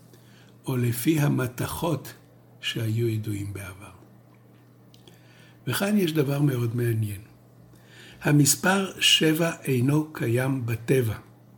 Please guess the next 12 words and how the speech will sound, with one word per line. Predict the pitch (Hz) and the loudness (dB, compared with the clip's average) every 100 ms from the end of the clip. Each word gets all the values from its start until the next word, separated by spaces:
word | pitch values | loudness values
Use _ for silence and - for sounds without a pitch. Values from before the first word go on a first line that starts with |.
| - - - - - - - - - - - - - - - - - - - | -20 -20 -20 -20 -20 -20 -20 -20 -20 -20 -20 -16 -16 -16 -20 -20 -20 -20 -6
מתמטיקאים | 135 127 139 135 143 139 123 170 180 170 151 | -2 2 2 2 0 -2 -2 0 2 4 4
שעוסקים | - 131 113 - 147 147 | 2 0 -2 0 2 2
בתורות | 139 123 - - - - - - 131 135 147 147 | 2 -2 -4 -8 -14 -20 -8 0 2 2 0 0
המספרים | 127 120 - 120 123 147 | -2 -2 0 0 2 0
טוענים | 147 - 120 120 120 127 160 - - - - - - | -2 -2 0 0 0 0 -4 -8 -20 -20 -20 -20 -10
שאפילו | - 135 120 - 180 190 | -4 -2 -2 -2 0 0
צמחים | - - 135 110 - 170 175 151 | 0 -2 0 -2 0 2 2 2
המגדלים | 120 120 117 110 117 127 151 160 | 0 0 0 -2 -2 0 0 0
עלי | - 113 135 151 | -2 -2 -2 -2
כותרת | 147 123 120 147 143 131 117 | -2 -4 -4 -4 -4 -4 -4
במספרים | 110 107 110 - - 120 139 | -4 -2 -4 -4 -6 -4 -2
שונים | 143 - 113 117 131 139 120 | -4 -6 -4 0 2 2 0